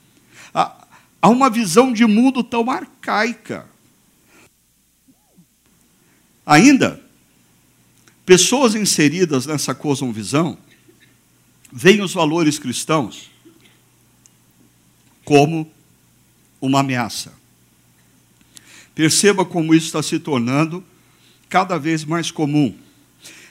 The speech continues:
Ah, uma pessoa ontem me dizia o seguinte: que ele foi, ah, fazer uma palestra numa empresa do mundo corporativo e a palestra falava sobre progresso.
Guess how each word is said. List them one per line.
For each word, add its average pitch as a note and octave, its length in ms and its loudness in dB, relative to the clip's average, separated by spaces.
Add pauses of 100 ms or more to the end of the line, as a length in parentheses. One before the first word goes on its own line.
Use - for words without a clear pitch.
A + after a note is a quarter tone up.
Ah, C3+ 220 0
uma D#3 200 -4
pessoa D#3+ 460 -2
ontem D#3 360 0
me D3+ 120 -4
dizia C3+ 280 -4
o C#3+ 40 -6
seguinte: C#3+ 540 -4
que A#2+ 120 -10
ele C3+ 140 -4
foi, E3 560 0 (380)
ah, A#2+ 120 -4
fazer B2+ 340 -4
uma D3 140 0
palestra D3 800 -4 (160)
numa C3 240 -2
empresa C#3 540 -2
do B2 100 -6
mundo B2 240 -4
corporativo C#3 840 -4 (1200)
e C3+ 220 2
a C3 80 4
palestra D3+ 560 0
falava C#3+ 420 -2
sobre D3 300 -8
progresso. C#3+ 720 -4